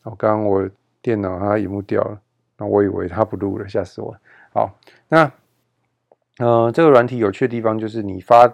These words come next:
你自己版面的东西，它会曝光在公众版面、公众的河道上。那，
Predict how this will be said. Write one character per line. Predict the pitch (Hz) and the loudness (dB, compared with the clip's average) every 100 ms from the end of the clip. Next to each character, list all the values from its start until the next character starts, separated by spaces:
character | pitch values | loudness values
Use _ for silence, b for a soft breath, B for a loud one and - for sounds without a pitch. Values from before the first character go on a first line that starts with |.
| _ _ | _ _
你 | 107 | -10
自 | 104 147 | -6 -4
己 | |
版 | 117 92 | 0 0
面 | 110 | -2
的 | 104 | -6
东 | 95 98 | -8 -10
西， | 98 101 | -12 -16
它 | - 110 | -6 -4
会 | 110 113 | 0 -2
曝 | - 131 | -2 -8
光 | 107 98 98 | -4 -4 -4
在 | 98 | -8
公 | - 101 | -6 -8
众 | 104 98 | -6 -8
版 | 90 - | -8 -12
面、 | - 113 _ _ _ _ _ | -14 -18 _ _ _ _ _
公 | 123 139 | 0 2
众 | 143 110 | 2 2
的 | 101 | -4
河 | - 90 | -6 -2
道 | 95 101 | 4 4
上。 | 95 - 113 b b b - | 2 -12 -14 b b b -2
那， | 123 107 | 0 0